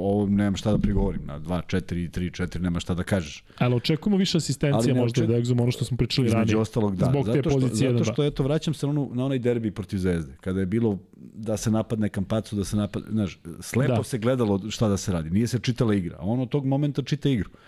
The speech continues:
Speaker 1: Pa ako može da napadne, to uradi u dva driblinga. Ako ne može, on preseče i uradi nešto deseto. Tako da je tu vrlo bitno, opet, opet je to prijem informacije, opet je to kad ti trener kaže,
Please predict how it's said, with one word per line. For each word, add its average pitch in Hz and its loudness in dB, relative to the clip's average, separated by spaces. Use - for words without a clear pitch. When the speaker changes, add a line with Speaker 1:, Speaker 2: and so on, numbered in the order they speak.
Speaker 1:
Pa 107 2
ako 110 0
može 123 2
da 127 2
napadne, 127 2
to 131 2
uradi 135 2
u 127 2
dva 123 2
driblinga. 117 2
Ako 87 -2
ne 95 4
može, 104 4
on 107 2
preseče 101 0
i - 4
uradi 104 2
nešto 107 0
deseto. 107 -2
Tako 101 0
da 120 0
je 107 2
tu 123 0
vrlo 131 2
bitno, 127 0
opet, - 0
opet 117 0
je 123 -4
to 127 0
prijem 120 2
informacije, 95 0
opet 92 -2
je 101 2
to 110 0
kad 104 -4
ti 104 -6
trener 110 0
kaže, 107 0